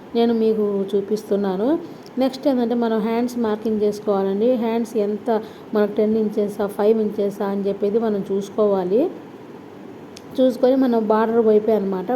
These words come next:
బార్డర్ వైపు మనకు ఎంత కావాలో చెక్ చేసుకోవాలన్నమాట. నా, చూడండి ఫ్రెండ్స్, ఇప్పుడు బార్డర్ అయితే మనం కన్-, ఒక హాఫ్ ఇంచ్ వదిలేసి అయితే నేను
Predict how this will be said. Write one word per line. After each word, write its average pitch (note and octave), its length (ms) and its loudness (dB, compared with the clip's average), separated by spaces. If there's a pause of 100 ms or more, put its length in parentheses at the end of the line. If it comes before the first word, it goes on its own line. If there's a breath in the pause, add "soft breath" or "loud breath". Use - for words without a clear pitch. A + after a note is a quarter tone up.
(120)
బార్డర్ A#3 320 0
వైపు A3 260 2
మనకు A3 420 -2 (400 loud breath)
ఎంత B3 220 0
కావాలో A3+ 400 2 (120)
చెక్ A3+ 220 0
చేసుకోవాలన్నమాట. G3+ 680 0
నా, A#3+ 340 0 (100)
చూడండి A3+ 280 4
ఫ్రెండ్స్, B3 300 -4 (200 loud breath)
ఇప్పుడు A#3 200 -6
బార్డర్ A3+ 320 4
అయితే A3+ 280 2
మనం A#3 360 0
కన్-, A3 280 0 (320)
ఒక G#3+ 140 0 (480)
హాఫ్ A3 240 2
ఇంచ్ A3+ 200 0
వదిలేసి A3 520 4
అయితే G3+ 220 2
నేను G#3 360 0